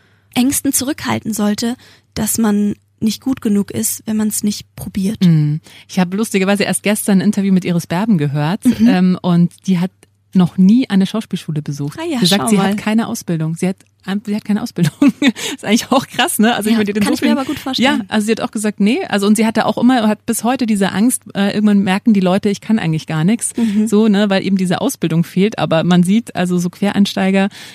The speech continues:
Speaker 2: äh, gibt's, gibt's immer und überall.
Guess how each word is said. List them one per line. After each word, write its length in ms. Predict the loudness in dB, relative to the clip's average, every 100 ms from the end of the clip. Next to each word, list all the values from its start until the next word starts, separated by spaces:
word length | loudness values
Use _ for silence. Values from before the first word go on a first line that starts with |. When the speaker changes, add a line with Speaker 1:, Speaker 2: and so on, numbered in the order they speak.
| -8
Speaker 2:
äh, 360 | -2 -2 0 -4
gibt's, 260 | -6 -6 -8 -8
gibt's 280 | -6 -6 -6 -14
immer 300 | -4 0 0
und 100 | 0
überall. 460 | -4 -4 -4 -4